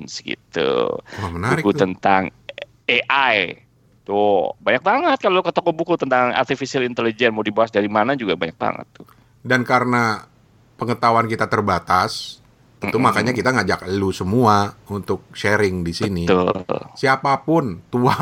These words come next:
Speaker 2: muda,
Speaker 1: Mm-mm.
Speaker 2: cewek, cowok, <laughs> bebas.
Speaker 1: Profesi apapun.
Speaker 2: Profesi apapun, bahkan lu punya anak yang suka baca buku, pengen review, kirim ke sini rekamannya, kita puter.
Speaker 1: Oh iya.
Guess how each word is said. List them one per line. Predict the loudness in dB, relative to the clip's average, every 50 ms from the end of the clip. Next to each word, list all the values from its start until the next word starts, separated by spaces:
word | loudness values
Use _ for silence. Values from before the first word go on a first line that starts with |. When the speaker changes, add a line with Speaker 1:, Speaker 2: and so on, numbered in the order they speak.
| 0 0
Speaker 2:
muda, | 0 0 2 2 0 0 2 2 2 2
Speaker 1:
Mm-mm. | 2 0
Speaker 2:
cewek, | 0 0 0 2 2 0 0 -2 -4
cowok, | -2 0 0 2 2 2 2 2 0 -2 _ -20 -20 -20 -20
<laughs> | -12 -10 -8 -2 0
bebas. | 0 2 2 0 -2 -4 -6 -6 -6 -2 0 0 0
Speaker 1:
Profesi | 2 2 0 0 2 2 2
apapun. | 2 4 2 0 0 0 0 2 2 2 0 -2 -8 -16 -18 -20 -20 -20 -20 -20 -20 -12
Speaker 2:
Profesi | -2 0 2 2 2 2 0 0 0
apapun, | 0 0 2 2 2 2 2 2 2 2 4
bahkan | 2 2 2 2 2 0 0
lu | 0 0
punya | 0 0 0 0 0 0
anak | 2 2 2 4 2 2 0 0 0 -2 0 -2
yang | -4 -4
suka | -4 -2 -2 0
baca | 0 0 0 0 0 0
buku, | 0 -2 -2 -2 0 0 0 0 0 -4 -12 _ -12 _
pengen | -2 0 0 0 -2 -2 -4
review, | -4 -4 -2 -2 -4 -4 -6 -2 0 2 2 2 0
kirim | 2 2 4 4 4 4 4 2 2 0
ke | 0 -2
sini | -4 -2 -2 0 2 2
rekamannya, | 2 2 2 0 0 2 2 0 0 -2 -2 -4 -4
kita | -6 -6 -8 -8
puter. | -6 -6 -6 -4 -2 0 0 2 2 2 0 -2 -6 -12 _ _ _ _ _ -6 -6 -6 -4 -2
Speaker 1:
Oh | 0 2 4
iya. | 4 2 2 0